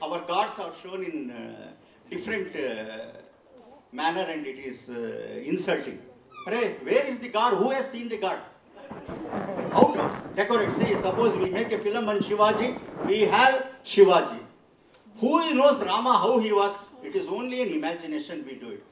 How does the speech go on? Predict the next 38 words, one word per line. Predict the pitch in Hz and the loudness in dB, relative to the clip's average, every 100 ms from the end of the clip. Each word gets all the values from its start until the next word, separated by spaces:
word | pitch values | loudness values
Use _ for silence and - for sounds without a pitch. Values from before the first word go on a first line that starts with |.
| _ _ _ _ _ | _ _ _ _ _
And | 240 247 | -8 -8
suddenly | - 254 262 294 294 285 285 - | -8 -4 -2 -2 -4 -6 -8 -10
people | 254 254 247 | -6 -6 -6
started | - 208 208 202 - | -2 -2 -2 -6 -4
throwing | 220 240 226 | 0 0 -2
stone, | - 226 233 208 | -6 -2 -2 -2
burning | 180 190 220 220 208 | -4 -4 -6 -6 -4
the | 202 196 196 190 185 175 165 160 - - - | 2 2 2 0 -4 -4 -6 -8 -14 -18 -6
theatre, | 214 220 226 226 - - - | -6 -2 -2 -4 -8 -18 -14
and | - 180 180 175 160 151 | -6 -6 -4 -8 -10 -10
they, | 165 160 151 147 - 156 160 | -6 -4 -4 -6 -8 -12 -10
some | 185 208 - | -8 -8 4
group | 190 208 165 | 6 6 0
went | 170 202 | -6 -2
to | 196 185 170 156 147 143 | 0 0 -2 -4 -4 -6
Mister | 143 147 147 139 131 131 131 | -10 -10 -10 -8 -8 -10 -8
Nagaraj | 147 175 180 185 185 - - | -4 -4 -2 -4 -6 -14 -16
and | 131 | -12
they | 160 170 | -8 -4
gave | 196 196 | -4 -6
a | |
memorandum, | 165 160 170 170 165 156 | -8 -8 -6 -6 -6 -6
"You | |
have | 143 143 | -6 -6
given | 165 170 | -8 -8
a | 156 | -10
certificate, | 139 165 165 160 151 | -10 -10 -10 -10 -8
this," | 170 165 - _ - | -10 -12 -18 _ -4
to | 156 147 143 | 0 0 -2
recall | 131 202 240 233 | -6 0 0 0
the | 214 | -2
certificate. | 208 214 196 196 202 - - _ _ - - | -4 -2 -4 -4 -10 -14 -20 _ _ -20 -20
See, | - 277 | -20 -14
it | |
has | 226 | -6
all | 254 294 | -4 -4
become | 254 269 | -6 -10
a | 269 | -10